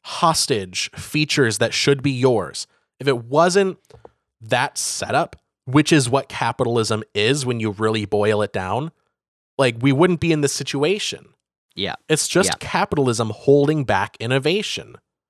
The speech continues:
Speaker 1: The
Speaker 2: Yeah.
Speaker 1: people keep s-, bootlickers keep saying, "Ooh, capitalism breeds innovation." How else are they supposed to, you know, innovate products if they're not making, like, money off
Speaker 2: Innovation comes with competition.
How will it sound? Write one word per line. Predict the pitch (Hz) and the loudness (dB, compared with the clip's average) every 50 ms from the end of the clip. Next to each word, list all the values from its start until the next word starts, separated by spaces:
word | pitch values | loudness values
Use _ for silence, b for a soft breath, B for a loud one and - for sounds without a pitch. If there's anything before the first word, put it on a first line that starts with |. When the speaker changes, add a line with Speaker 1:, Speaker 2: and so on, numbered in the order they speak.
| _ _ - | _ _ -4
Speaker 1:
The | 110 | -2
Speaker 2:
Yeah. | 113 92 | 0 0
Speaker 1:
people | - 175 170 - 170 160 - | 2 0 2 2 2 0 0
keep | - - 156 170 160 - | -2 -4 -6 -6 -4 -4
s-, | - - - 165 - B B B B B 127 | -6 -4 -6 -6 -10 B B B B B -10
bootlickers | 113 - 151 196 226 202 170 160 147 - - 123 117 - - | 0 2 4 4 4 4 4 2 2 2 2 -2 -2 -2 -4
keep | - - 156 185 - | -8 -8 -8 -6 -6
saying, | - - - 208 202 190 180 156 139 135 131 131 135 135 _ _ _ _ _ _ _ _ - | -4 0 4 4 6 6 6 4 4 2 2 0 -4 -6 _ _ _ _ _ _ _ _ -4
"Ooh, | 160 185 175 139 | -2 0 0 -2
capitalism | - - 165 185 190 - 151 135 131 123 110 120 117 | -2 -2 -2 -2 -2 0 0 0 0 0 -2 -4 -6
breeds | 107 131 143 160 190 165 123 131 | -2 -2 -2 0 0 -2 -4 -4
innovation." | 120 120 113 110 131 170 208 196 - - 101 95 | -4 -4 -2 -2 -2 -2 -2 -4 -4 -6 -8 -8
How | - - 165 185 208 196 | -4 -2 0 2 2 4
else | 156 160 190 - - | 4 2 2 2 2
are | 151 | 2
they | 143 147 147 | 2 2 0
supposed | - - - 139 139 139 135 - - | -2 -6 -2 2 2 2 2 0 -2
to, | - 147 139 131 120 b b b b b b b b - | 0 2 2 2 2 b b b b b b b b -8
you | 143 143 151 | -4 -2 0
know, | 151 139 127 123 123 110 85 87 _ _ - | 2 2 2 0 0 -2 -6 -16 _ _ -4
innovate | 143 165 190 202 165 143 147 123 120 110 - | -2 2 2 2 4 4 2 0 0 -4 -8
products | - - 170 175 202 208 143 113 - - - | -6 0 2 2 4 4 2 0 -2 -2 -6
if | 135 123 _ | -6 -6 _
they're | - 135 135 | -2 -2 -2
not | 127 123 120 127 147 147 - | 0 0 0 0 0 -2 -4
making, | 104 101 104 - 147 151 160 160 170 175 180 180 165 143 160 160 160 | -8 -10 -8 -6 -6 -4 -4 -4 -4 -4 -6 -6 -8 -10 -12 -8 -4
like, | 175 160 170 | -4 -2 -2
money | 170 170 180 190 196 202 202 180 | -4 -4 -2 -2 0 0 0 0
off | 220 | 0
Speaker 2:
Innovation | 226 262 220 190 247 240 233 - 240 220 | 0 0 2 2 2 2 2 -2 -6 -2
comes | - 226 226 - | -2 -2 -2 -2
with | 240 214 | -4 -4
competition. | - - 220 - - - - 220 196 - - 151 120 98 95 | -2 -2 -2 -2 -2 -2 -2 -2 0 2 0 0 -2 -2 -8